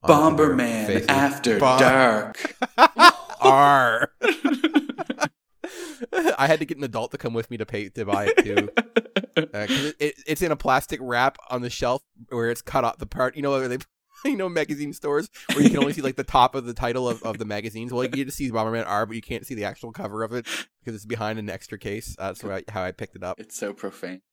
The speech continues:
Speaker 1: It's so good. Anyways, so Bomberman R came with mixed reviews, and, uh, there's some issues. But there, I guess there was an update. I downloaded it, but I haven't played it yet, the update. But, uh, they released an update which fixes some control issues, and, uh,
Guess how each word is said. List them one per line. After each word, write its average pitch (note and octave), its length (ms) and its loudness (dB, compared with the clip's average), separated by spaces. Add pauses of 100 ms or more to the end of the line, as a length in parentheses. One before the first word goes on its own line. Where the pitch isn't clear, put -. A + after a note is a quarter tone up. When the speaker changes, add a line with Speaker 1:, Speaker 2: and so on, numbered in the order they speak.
(360)
Speaker 1:
It's A2+ 260 -10
so B2+ 580 0
good. G#2+ 200 -6 (180)
Anyways, C3+ 520 -2
so C#3 280 -2
Bomberman D#3+ 300 0
R C3 120 -2
came B2+ 140 -8
with A2 120 -12
mixed A2+ 220 -8
reviews, G#2+ 520 -10 (100)
and, F#2+ 400 -10
uh, E2+ 220 -8 (440)
there's G#2 160 -14
some G#2 160 -14
issues. - 360 -12
But - 240 4 (480)
there, A#2 120 -4
I B2 40 -2
guess D3 180 0
there C#3+ 80 -6
was A#2+ 80 -4
an B2+ 60 -6
update. F#2+ 420 -4
I G2+ 160 -4
downloaded A#2+ 300 -2
it, - 20 -2
but G#2+ 40 -2
I G#2+ 40 -2
haven't G2+ 180 -6
played G2 160 -4
it C2 60 -6
yet, E2 200 -6 (220)
the F2 180 -8
update. D2+ 360 -8 (140)
But, D2 180 -10
uh, C2+ 180 -10 (640)
they G#2 100 -6
released A#2+ 220 -4
an A#2+ 80 -2
update A2+ 160 -2
which F#2+ 140 -8
fixes - 420 -8
some G#2+ 120 -8
control A#2 380 0
issues, G#2+ 800 -2
and, F#2 600 -6
uh, E2+ 300 -4